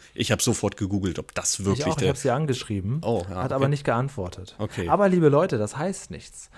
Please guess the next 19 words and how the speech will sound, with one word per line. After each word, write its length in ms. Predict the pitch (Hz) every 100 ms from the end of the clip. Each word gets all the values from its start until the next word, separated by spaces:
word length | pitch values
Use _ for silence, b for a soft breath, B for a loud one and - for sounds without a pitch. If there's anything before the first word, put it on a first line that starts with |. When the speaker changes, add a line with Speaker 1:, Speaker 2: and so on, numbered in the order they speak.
| B -
Speaker 2:
Denn 100 | 123
eine 240 | 110 135
andere 260 | 131 190 160
Dame, 320 | 120 107 117
die 120 | 120
ich 80 | 117
vor 100 | 127
kurzem 300 | - 120 -
angeschrieben 560 | 110 117 117 - 110 107
habe, 240 | 113 123
für 200 | 120 139
eine 180 | 135 143
andere 260 | 165 151 123
Folge, 260 | 120 110
die 80 | 117
wir 80 | 117
schon 120 | 127
besprochen 420 | 123 - 180 117
haben, 180 | 107 131